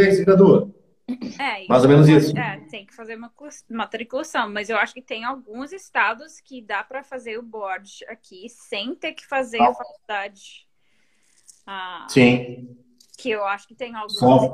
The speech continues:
Speaker 2: que veio da Nova Zelândia que t-, também conseguiram, então as coisas tão mudando, assim, as coisas tão
Speaker 1: Claro.
Speaker 2: caminhando e
Speaker 1: Tá sendo mais
Speaker 2: Obrigada.
Speaker 1: flexível, né? Sim. Uma pergunta que me ocorreu agora, eu sei que, eu não sei, bom, a Gabi não trabalhou no Brasil, mas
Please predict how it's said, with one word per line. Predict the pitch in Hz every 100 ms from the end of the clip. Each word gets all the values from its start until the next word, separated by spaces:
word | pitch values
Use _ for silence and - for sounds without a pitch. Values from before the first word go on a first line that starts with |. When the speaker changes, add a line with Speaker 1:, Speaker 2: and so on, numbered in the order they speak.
| -
Speaker 2:
que | 214
veio | 214 220
da | 233 226
Nova | 214 214
Zelândia | 214 202 196 196 233 254 262
que | 285
t-, | _ _ 254
também | - 214 220 214
conseguiram, | 226 247 240 220 196 190 220 247 254
então | 247 247 226 226 220
as | 180 220
coisas | - 269 -
tão | 403 370
mudando, | 302 220 208 202 190
assim, | 196 - 185 190
as | 180
coisas | - 214 226
tão | 254 247
Speaker 1:
Claro. | 254 233 233 - 262
Speaker 2:
caminhando | - 233 214 196 208 254 285
e | 262 262 254 247 262 - _ _ _ _ _ _ _ _ _ _ _ _ _ _
Speaker 1:
Tá | -
sendo | 123 131
mais | 131 135
Speaker 2:
Obrigada. | 139 151
Speaker 1:
flexível, | - 143 165 107 98
né? | 196 - - - - -
Sim. | - 135 135 151 - - -
Uma | - 208
pergunta | 196 208 214
que | 185
me | 185
ocorreu | 185 160 - 170
agora, | 120 123 127 123 127
eu |
sei | 123 165
que, | 175
eu | 185 143
não | 143
sei, | 165 170
bom, | 139 165
a | 147
Gabi | 135 156
não | 151
trabalhou | 143 135 131 147
no | 151
Brasil, | 120 113 147
mas | 135 123 -